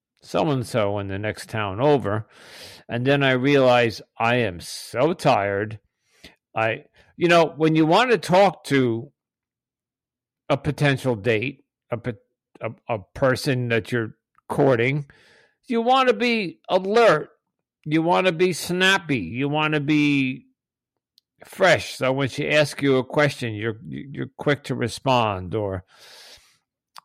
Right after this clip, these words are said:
uh, it, folks, I'm up at five thirty every morning. And I don't mean I snooze for fifteen minutes. I, five thirty goes off, I'm out of bed at five thirty-five,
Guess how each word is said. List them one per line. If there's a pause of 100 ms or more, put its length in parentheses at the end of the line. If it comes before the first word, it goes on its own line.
(580)
uh, (160)
it, (720)
folks, (100)
I'm
up
at
five
thirty
every
morning.
And
I
don't
mean
I
snooze
for
fifteen
minutes.
I, (120)
five
thirty
goes
off, (400)
I'm
out
of
bed
at
five
thirty-five,